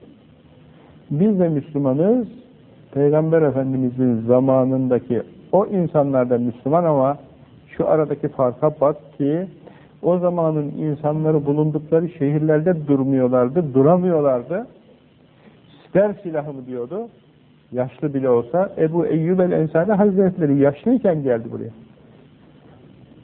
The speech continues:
Peygamber Efendimizin halası Kıbrıs'a mücahit olarak gitti. "Ver silahımı." diyordu. "Dedeciğim," diyorlardı, "sen ihtiyarladın artık, sen namaz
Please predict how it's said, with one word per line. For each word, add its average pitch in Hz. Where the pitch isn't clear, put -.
Peygamber 156
Efendimizin 165
halası 175
Kıbrıs'a 170
mücahit 185
olarak 240
gitti. -
"Ver 226
silahımı." 147
diyordu. 170
"Dedeciğim," 180
diyorlardı, 190
"sen 170
ihtiyarladın 185
artık, 165
sen 175
namaz 202